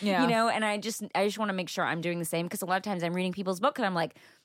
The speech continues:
Speaker 2: "Great book," and then I close my Kindle and then I go on with my life and I don't ever tell them. And I
Speaker 1: Yeah.
Speaker 2: just,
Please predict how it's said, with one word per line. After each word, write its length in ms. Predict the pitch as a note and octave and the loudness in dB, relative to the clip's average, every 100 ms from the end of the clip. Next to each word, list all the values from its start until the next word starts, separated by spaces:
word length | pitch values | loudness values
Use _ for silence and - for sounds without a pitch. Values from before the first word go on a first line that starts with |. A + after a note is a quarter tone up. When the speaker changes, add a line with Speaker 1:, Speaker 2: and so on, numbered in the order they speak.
| _ | _
Speaker 2:
"Great 260 | A#2+ F3 - | -2 0 2
book," 300 | C5+ D#5+ - | 4 4 4
and 140 | - G3 | 0 0
then 80 | |
I 300 | F#3 E3 A2 | 2 2 0
close 320 | C3+ - C#4 D4 | 0 2 2 4
my 100 | D#4+ | 0
Kindle 340 | G#4 F#4+ F#4 | 2 4 6
and 80 | D4+ | 4
then 80 | A#3 | 2
I 80 | G3+ | 2
go 220 | G3+ C#4+ | 6 8
on 200 | C4 C4 | 8 6
with 100 | B3+ | 2
my 140 | B3+ | 2
life 300 | G#3+ A3 A3 | 2 2 0
and 100 | G#3 | -2
I 80 | F#3 | -2
don't 160 | F3 F#3 | 2 2
ever 140 | F3+ F3+ | 2 0
tell 200 | A3 G3+ | 0 0
them. 280 | D3 C#3+ - | 0 -2 -2
And 200 | E3+ F#3 | -2 2
I 60 | |
Speaker 1:
Yeah. 140 | F#3+ E3+ | 2 2
Speaker 2:
just, 160 | E3 D#3 | 2 -2